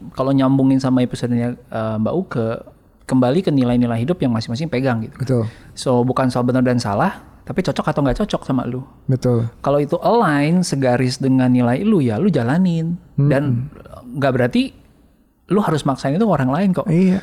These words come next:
Speaker 1: Dan itu nggak ganggu lu juga kalau
Speaker 2: Benar.
Speaker 1: orang lain nggak hidup kayak gitu, gitu.
Speaker 2: Iya,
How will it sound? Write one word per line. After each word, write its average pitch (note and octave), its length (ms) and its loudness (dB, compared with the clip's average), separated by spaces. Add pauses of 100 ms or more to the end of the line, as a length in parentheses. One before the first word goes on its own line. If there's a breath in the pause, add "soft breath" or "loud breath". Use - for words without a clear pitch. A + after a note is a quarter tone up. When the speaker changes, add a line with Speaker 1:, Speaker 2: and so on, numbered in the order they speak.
Speaker 1:
Dan D3 220 0
itu A3 160 0
nggak F#3 100 4
ganggu C#3 300 4
lu C#3 80 4
juga F3 500 2
kalau C#3+ 300 2
Speaker 2:
Benar. C3+ 160 2 (240)
Speaker 1:
orang C3 200 0
lain C3+ 200 2
nggak B2+ 100 2
hidup C3+ 140 0
kayak C#3 240 0
gitu, D#3+ 320 2
gitu. - 240 -4 (160)
Speaker 2:
Iya, F3+ 260 2